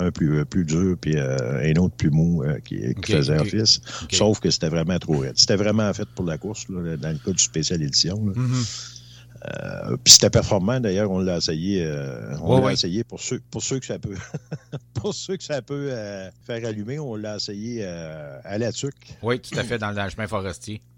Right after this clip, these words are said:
Speaker 1: Dans l'espèce, à côté de la, tu sais, à un moment donné, on passe à côté du, euh, de la piste cyclable, là.
Speaker 2: Oui.
Speaker 1: Puis, euh, il y avait des bonnes bosses là-dedans, puis, euh, on a fait un test, euh, su-,
Speaker 2: <laughs>
Speaker 1: supervisé, là.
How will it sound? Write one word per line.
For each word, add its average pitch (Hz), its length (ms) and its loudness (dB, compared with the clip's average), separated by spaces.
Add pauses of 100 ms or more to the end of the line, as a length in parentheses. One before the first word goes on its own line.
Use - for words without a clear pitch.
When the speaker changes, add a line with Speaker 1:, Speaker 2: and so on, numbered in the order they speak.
Speaker 1:
Dans 131 360 -2
l'espèce, 127 440 -6
à 117 80 -8
côté 139 280 -4
de 135 60 -10
la, 104 440 -4
tu - 60 -16
sais, 117 60 -10
à 110 60 -8
un - 20 -6
moment 104 240 -6
donné, 101 200 -6
on 113 120 -6
passe 107 260 -10
à 95 60 -10
côté 92 380 -8
du, 85 280 -12
euh, 73 800 -8
de 73 60 -10
la 87 80 -4
piste - 220 0
cyclable, 117 400 -4
là. 101 120 -10
Speaker 2:
Oui. 110 140 -2 (260)
Speaker 1:
Puis, 76 240 -10
euh, 78 140 -4
il 80 60 -2
y 85 60 0
avait 87 200 0
des 87 160 0
bonnes 85 240 -2
bosses 101 260 -2
là-dedans, 85 500 -8
puis, 71 180 -12
euh, 62 440 -12 (300)
on 76 260 -4
a 78 120 0
fait 95 260 -4
un 76 160 -2
test, - 420 -2
euh, 65 240 -6
su-, 117 240 -6
Speaker 2:
<laughs> - 60 -4
Speaker 1:
supervisé, 90 760 -4
là. 107 60 -12